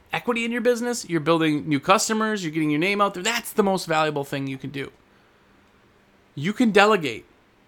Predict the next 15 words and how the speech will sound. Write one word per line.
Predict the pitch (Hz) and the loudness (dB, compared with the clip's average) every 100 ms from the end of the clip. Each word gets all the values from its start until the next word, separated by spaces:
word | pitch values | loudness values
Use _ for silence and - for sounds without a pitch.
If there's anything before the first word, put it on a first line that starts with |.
| _ _ _ _ _ - | _ _ _ _ _ -8
Someone | 170 160 151 147 | 0 2 0 -2
cutting | - 156 160 160 | 0 4 4 4
your | 156 | 2
lawn, | 147 147 113 71 - _ _ _ _ _ _ _ | 2 2 0 -4 -18 _ _ _ _ _ _ _
you | 147 | 0
know, | 143 135 - - | 2 2 -2 -10
someone | - 160 151 143 | 0 2 4 4
doing | 151 147 | 2 2
your | 147 | 2
oil | 151 147 131 | 4 4 2
changes, | 143 117 104 - - _ _ _ - | -4 -8 -12 -18 -20 _ _ _ -12
someone, | - 143 147 147 139 127 - | -2 0 2 2 0 -4 -6
you | 156 | -2
know, | 147 135 131 139 - - 165 | 0 0 -4 -8 -16 -20 -4
whatever, | 147 151 160 170 - | 2 4 4 2 -2